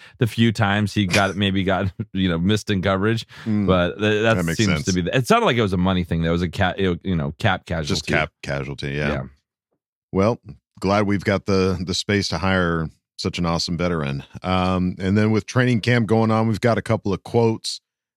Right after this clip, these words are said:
Speaker 2: uh, from some of the coaches and players, starting with Coach Staley on Sunday's scrimmage.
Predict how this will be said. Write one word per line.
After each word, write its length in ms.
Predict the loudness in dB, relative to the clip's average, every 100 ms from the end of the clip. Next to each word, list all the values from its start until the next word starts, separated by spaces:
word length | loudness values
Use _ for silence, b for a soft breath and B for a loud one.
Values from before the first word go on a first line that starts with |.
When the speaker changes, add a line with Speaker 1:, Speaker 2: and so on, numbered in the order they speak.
| -8
Speaker 2:
uh, 280 | -2 0 0
from 200 | -2 -4
some 220 | -2 0
of 80 | 0
the 420 | 0 0 -2 -6 -10
coaches 420 | -2 -2 0 -2 -2
and 140 | -2
players, 500 | 0 2 2 2 0
starting 320 | 0 0 2
with 160 | 0 -2
Coach 300 | -2 -2 -2
Staley 480 | -2 0 2 2 0
on 240 | 0 -2
Sunday's 500 | -2 -2 0 0 -2
scrimmage. 720 | -4 -2 0 2 0 -4 -12